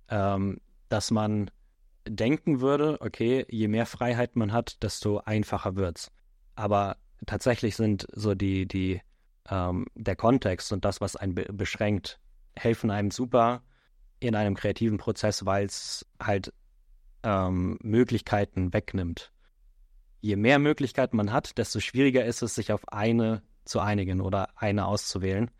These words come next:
Und, ähm, das ist so ein, so ein Balanceakt, den wir irgendwie finden müssen mit unserem Produkt, weil einfach so unfassbar viele Sachen möglich sind, zu gucken, dass man Leute, die halt zum ersten Mal draufkommt, nicht überfordert,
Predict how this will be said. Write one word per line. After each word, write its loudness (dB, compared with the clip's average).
Und, 0
ähm, 0
das 0
ist -6
so 0
ein, 0
so -6
ein 0
Balanceakt, 2
den 0
wir 2
irgendwie -2
finden -2
müssen 0
mit 0
unserem 0
Produkt, -4
weil 4
einfach 0
so -6
unfassbar -2
viele 0
Sachen -2
möglich 0
sind, 0
zu -2
gucken, 2
dass 0
man 2
Leute, 2
die 2
halt -2
zum 0
ersten -2
Mal 0
draufkommt, -2
nicht -4
überfordert, 0